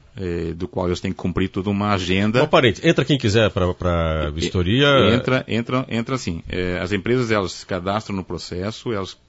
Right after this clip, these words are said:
Speaker 1: co-, passam a ser concorrentes, e aí, na medida em que elas têm uma agenda programada de visitas. Essa visita, na verdade, não é, é assim, não é identificada qual o dia. Ela tá, naquela semana, ela tem que estar, eh, sendo, de alguma forma, sujeita a uma visita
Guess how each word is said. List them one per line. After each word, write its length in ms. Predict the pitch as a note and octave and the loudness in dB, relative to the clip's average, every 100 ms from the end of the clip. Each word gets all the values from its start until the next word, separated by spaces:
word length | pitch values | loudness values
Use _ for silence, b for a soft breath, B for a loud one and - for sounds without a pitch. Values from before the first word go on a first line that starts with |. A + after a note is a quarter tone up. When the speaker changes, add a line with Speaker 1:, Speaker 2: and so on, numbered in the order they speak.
| - | -20
Speaker 1:
co-, 120 | - - _ - | -20 -20 _ -8
passam 260 | G2 G#2 | -6 -6
a 40 | F2+ | -6
ser 160 | F#2+ | -6
concorrentes, 680 | - G2 G#2+ F2+ F#2 B2 A#2 | -4 -2 -2 -2 -2 -4 -6
e 280 | F#2 F#2 F2+ | -6 -2 0
aí, 280 | F2+ C3 C3+ B B B B B - | 0 -2 -4 B B B B B -2
na 100 | A2 | 0
medida 240 | A#2+ D3+ | 0 0
em 60 | C#3+ | -2
que 120 | C#3 | 0
elas 160 | B2 | 0
têm 100 | - | 0
uma 120 | A2+ G2+ | 0 0
agenda 360 | F2+ B2 B2+ | 2 2 2
programada 600 | A#2+ A#2 G2+ G2 A2+ A2+ | 0 -2 -2 -2 -2 -4
de 80 | G#2 | -4
visitas. 560 | G2+ E2 D#2+ - - - b b | -6 -8 -10 -12 -18 -20 b b
Essa 180 | - A2+ | -4 -2
visita, 220 | B2+ B2+ | -2 0
na 80 | A2 | 2
verdade, 240 | G2 A#2+ | 4 4
não 100 | B2 | 2
é, 100 | C3 C3 - | 0 -4 -4
é 100 | G#2+ | -4
assim, 220 | - F2+ | -4 -6
não 120 | F#2 | -2
é 100 | G2+ | -2
identificada 500 | G#2+ A2+ - A2+ B2 | 0 -2 -4 -4 -2
qual 160 | C3 C#3+ | 0 0
o 80 | |
dia. 300 | C3 G2+ D#2 E2 | 0 0 -2 -4
Ela 200 | F2 F#2 | -6 -6
tá, 340 | - G2+ B2+ | -4 -2 -2
naquela 360 | A2+ A2+ C#3+ D#3 | -2 -4 -2 -4
semana, 440 | - C3+ A2+ C#3 | -2 0 0 0
ela 140 | C#3+ C3 | -2 -4
tem 240 | C3 C3+ | -4 -6
que 60 | C#3 | -6
estar, 360 | - B2 C#3 - _ | -6 -6 -6 -10 _
eh, 320 | G#2+ A2 F#2 G#2 | -4 -2 -2 -6
sendo, 460 | - A2 A#2+ C3 | -4 0 0 0
de 80 | B2 | 0
alguma 240 | A#2 A2 G#2 | 0 0 0
forma, 200 | A#2+ B2 | -2 -2
sujeita 520 | - A2+ A#2 C3+ C3 | 0 2 2 0 -4
a 20 | |
uma 240 | B2 C3 - B B | -4 -6 -8 B B
visita 640 | G2+ G2+ G2+ A#2 - E2+ | -2 0 0 -2 -2 -6